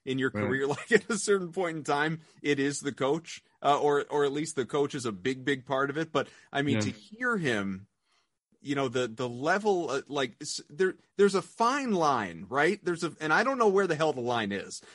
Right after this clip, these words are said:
Speaker 1: but there's a fine line between giving context and making excuses.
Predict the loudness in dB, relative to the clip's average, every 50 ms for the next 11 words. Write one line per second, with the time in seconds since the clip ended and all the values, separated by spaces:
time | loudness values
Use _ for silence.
0 | -4 _ 0 2 4 4 2 2 -2 -6 -2 0 0 2 2 0 0 0 0 2
1 | 2 2 2 0 -2 -2 -4 -6 -6 -6 -4 -4 -2 -2 -2 -4 -6 -8 -12 _
2 | _ _ _ _ 0 2 2 2 0 -2 -4 -2 0 0 0 0 -2 -2 -4 -4
3 | -4 -4 -8 -12 -16 -12 -10 -8 -6 -4 -2 -4 -4 -4 -4 -4 -4 -6 -6 -8
4 | -6 -6 -4 -4 -6 -8 -14 -14 -14 -14